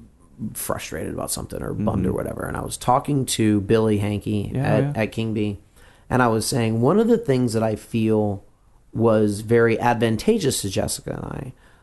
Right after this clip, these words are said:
Speaker 1: that allowed us to d-, be as successful as we've, as we've become, however you wanna define
Speaker 2: Mm-hmm.
Speaker 1: success, was that we were unapologetically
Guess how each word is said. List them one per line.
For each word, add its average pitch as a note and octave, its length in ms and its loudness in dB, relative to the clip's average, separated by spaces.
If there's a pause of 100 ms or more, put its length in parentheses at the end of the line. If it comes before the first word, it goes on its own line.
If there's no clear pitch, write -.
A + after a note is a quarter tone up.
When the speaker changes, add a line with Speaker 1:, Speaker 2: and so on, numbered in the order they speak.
(120)
Speaker 1:
that A2 440 2
allowed B2 440 2
us C3+ 200 0
to - 160 -4
d-, - 200 -10 (100)
be A2+ 280 0
as - 140 -2
successful A2+ 520 -4
as A2 140 -8
we've, - 300 -6
as G#2+ 180 -8
we've - 160 -8 (200)
become, - 440 -6 (180)
however E2+ 240 -4
you G2+ 120 -6
wanna G#2+ 160 -6
define - 200 0 (100)
Speaker 2:
Mm-hmm. A2 80 2
Speaker 1:
success, - 360 -8 (480)
was C3+ 280 6
that B2+ 340 2 (220)
we C#3+ 180 8
were B2+ 300 6 (680)
unapologetically A#2 920 0